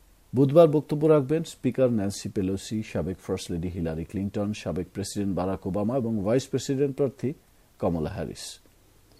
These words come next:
অপরদিকে রিপাবলিকান দলীয় কর্মকর্তা ও প্রতিনিধিরা চব্বিশে আগস্ট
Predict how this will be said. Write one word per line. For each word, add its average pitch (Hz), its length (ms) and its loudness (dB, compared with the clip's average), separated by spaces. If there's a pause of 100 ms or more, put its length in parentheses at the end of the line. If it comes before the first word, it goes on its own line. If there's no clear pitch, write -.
(420)
অপরদিকে 175 560 8
রিপাবলিকান 180 640 6
দলীয় 180 260 8
কর্মকর্তা 151 600 4
ও 151 60 6
প্রতিনিধিরা 139 800 2
চব্বিশে 139 500 4
আগস্ট 101 640 0